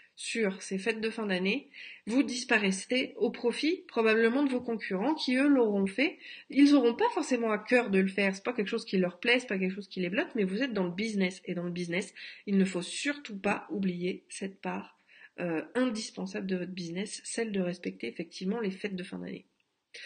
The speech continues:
Est-ce que vous avez des questions sur le sujet ? Euh, je vais attendre deux petites minutes pour voir,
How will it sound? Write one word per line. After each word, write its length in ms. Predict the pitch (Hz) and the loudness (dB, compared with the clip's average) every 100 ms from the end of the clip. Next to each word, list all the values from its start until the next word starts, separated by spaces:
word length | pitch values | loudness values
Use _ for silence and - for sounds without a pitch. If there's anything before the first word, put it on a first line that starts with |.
| - - - | -12 -12 0
Est-ce 160 | 208 | 2
que 200 | 285 427 | 6 6
vous 140 | 302 247 | 6 6
avez 220 | 226 277 | 6 6
des 220 | 240 - | 4 0
questions 520 | - 330 - - 277 | 0 0 0 0 0
sur 180 | 269 - | 0 0
le 120 | 208 | 0
sujet ? 480 | 196 - 170 175 - _ _ _ _ _ _ _ _ - - | 0 -2 -6 -6 -6 _ _ _ _ _ _ _ _ -16 -8
Euh, 220 | 170 160 | -4 -2
je 120 | 156 | -2
vais 80 | 160 | 0
attendre 340 | 170 180 202 202 | 0 -2 -4 -2
deux 140 | 196 | -4
petites 280 | 196 196 - | -6 -12 -4
minutes 320 | 185 180 180 | -4 -4 -6
pour 180 | - 165 | -8 -8
voir, 420 | 160 170 214 277 | -4 -2 -2 -4